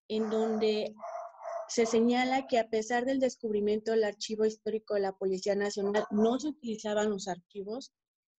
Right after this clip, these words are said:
lo que afectó mucho el derecho de las víctimas,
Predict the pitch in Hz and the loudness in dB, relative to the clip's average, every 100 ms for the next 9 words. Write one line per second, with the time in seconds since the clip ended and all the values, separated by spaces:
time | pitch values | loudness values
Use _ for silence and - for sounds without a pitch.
0 | _ - 226 220 214 220 208 208 208 - | _ -4 2 2 0 -2 -2 -2 -6 -2
1 | 247 233 233 285 349 311 254 220 202 196 | 0 2 2 0 -2 -2 -2 -2 -4 -4
2 | 220 208 202 190 202 190 - 214 233 285 | -4 -2 -2 -4 -8 -8 -2 0 2 -2